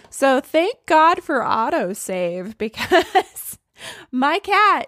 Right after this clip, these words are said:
almost deleted the dog episode. So that was fun. If you would like to watch this whole episode unedited and a video form where you can see all the photos, join Patreon. That's patreon dot com slash historical A F pod.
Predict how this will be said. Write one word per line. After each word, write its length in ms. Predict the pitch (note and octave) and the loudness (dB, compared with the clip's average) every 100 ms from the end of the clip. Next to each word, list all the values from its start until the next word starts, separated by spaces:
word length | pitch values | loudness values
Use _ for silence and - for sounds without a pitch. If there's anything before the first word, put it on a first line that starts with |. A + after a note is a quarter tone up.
| _ | _
almost 500 | - D4 C#4+ C#4 - | -4 -2 -2 -4 -6
deleted 460 | - B3 B3+ G#3+ G3+ | -8 -6 -4 -4 -6
the 80 | F#3+ | -6
dog 320 | F3+ E3 E3 | -6 -6 -6
episode. 560 | D3+ - - - D#3 - | -10 -10 -8 -8 -8 -10
So 160 | - | 0
that 180 | G4+ C#5+ | 4 6
was 220 | D#4 - | 4 0
fun. 320 | - - - G#3 | -2 -2 -2 -6
If 120 | D4+ | -4
you 100 | F4+ | -2
would 100 | G4+ | 0
like 160 | G#4 G4 | 0 -2
to 80 | E4+ | -2
watch 320 | C#4+ D4+ - | 0 0 -2
this 160 | D4 - | -6 -4
whole 180 | B3+ - | -4 -2
episode 520 | G#3 A#3+ - B3 B3+ | -4 -6 -2 -2 -2
unedited 680 | - A3 G#3 G#3+ G#3+ B3 G#3 | -2 -2 0 0 2 0 0
and 480 | - A#3+ A#3+ A#3 G#3+ - | 0 2 4 2 0 0
a 100 | A3 | 0
video 420 | G#3 A3 A#3 C4 | 2 2 2 2
form 480 | - C4+ C#4 D#4 D#4+ | 0 0 2 2 0
where 80 | |
you 140 | A#3 G#3+ | 0 0
can 140 | B3 | -2
see 120 | - | 0
all 120 | G3+ F#3+ | 0 0
the 80 | |
photos, 500 | A#3 F#3+ F3+ F3+ C4+ | 0 0 2 2 0
join 240 | - C4+ C#4 | 2 0 2
Patreon. 560 | D4 F4+ - D#4 G3+ | 0 -2 0 0 0
That's 220 | F3 F3+ - | -2 -4 -2
patreon 500 | G#3+ A3 C#4 C4+ B3+ | -2 0 0 0 2
dot 220 | G3 - | 0 0
com 220 | G#3 C#4 | -4 -4
slash 260 | - G#3 - | -2 -2 -2
historical 520 | G#3 F#3+ G#3 F3+ - | -8 -4 -4 -4 -6
A 100 | F#3 E3+ | -4 -6
F 180 | F3+ | -6
pod. 360 | - F3 F3 - | -4 -2 -2 -4